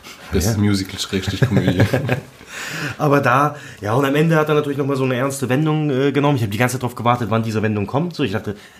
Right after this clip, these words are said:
Speaker 2: die muss halt kommen, sonst würde niemand über den Film so reden. Und dann kommt am Ende die Wendung. Und ja, klar, war halt schon so, puh, ernstes Thema am Ende. Aber halt, ja, der Film als Ganzes war halt einfach belanglos.
Speaker 1: Aber das hat, das,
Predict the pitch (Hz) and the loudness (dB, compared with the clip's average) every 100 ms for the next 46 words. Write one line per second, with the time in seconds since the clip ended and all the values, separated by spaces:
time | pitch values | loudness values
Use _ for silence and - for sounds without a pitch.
0 | - 104 120 117 107 - 123 131 104 110 | -4 0 2 2 -2 2 2 4 2 0
1 | - 107 104 107 107 98 101 98 98 95 | -2 -2 0 2 0 0 -2 -2 -2 -2
2 | 92 107 110 - - - - 117 113 117 | -2 0 -2 -6 -14 -14 -4 0 2 2
3 | 113 101 110 120 123 123 - - - 131 | 2 2 2 2 2 -2 -8 -12 -2 2
4 | 120 139 151 156 156 131 135 135 110 113 | 4 4 4 2 0 0 2 2 2 2
5 | 113 110 107 98 - 104 104 98 95 95 | 2 -2 -4 -14 -6 -2 0 2 0 -4
6 | - _ _ - - 160 147 110 120 110 | -16 _ _ -12 -2 0 2 2 0 0
7 | - 143 135 127 127 127 127 - - - | 0 2 4 4 4 2 0 -8 -16 -16
8 | - 107 120 117 - _ _ _ _ - | -2 2 2 0 -10 _ _ _ _ -20
9 | - _ _ _ _ _ _ 90 101 120 | -20 _ _ _ _ _ _ -6 -2 0
10 | 113 - - 127 123 104 107 131 95 - | -2 -4 0 4 4 2 0 0 -2 -4
11 | 90 98 98 98 - - - _ _ _ | -2 -2 -2 -4 -8 -20 -20 _ _ _
12 | - - - 95 110 104 98 110 - 104 | -20 -20 -4 0 4 4 4 2 -2 -4
13 | 101 | -6